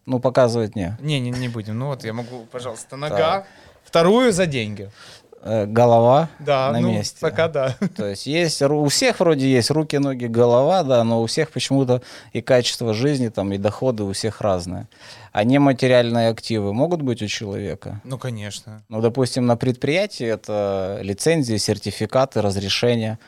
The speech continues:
Speaker 1: А у человека что может быть нематериальным активом?
Speaker 2: Знание его.
Speaker 1: Ну, это просто знание. А когда ещё?
Speaker 2: Ну, не знаю.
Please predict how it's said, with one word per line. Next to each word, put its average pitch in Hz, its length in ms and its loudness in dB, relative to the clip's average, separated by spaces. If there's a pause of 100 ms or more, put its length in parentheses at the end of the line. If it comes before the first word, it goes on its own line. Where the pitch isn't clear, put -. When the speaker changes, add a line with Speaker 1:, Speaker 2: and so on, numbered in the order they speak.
(180)
Speaker 1:
А 98 100 -2
у 107 80 0
человека 117 400 0
что 113 140 0
может 98 260 -2
быть 92 140 -8
нематериальным 87 720 -6
активом? - 240 -12
Speaker 2:
Знание 156 440 -2
его. 101 440 -8 (400)
Speaker 1:
Ну, 104 200 -2
это 120 180 4
просто 120 380 0
знание. 104 340 0
А - 20 -8
когда 120 260 0 (440)
ещё? 107 460 0 (1080)
Speaker 2:
Ну, 95 400 -20
не 110 160 -14
знаю. 98 800 -10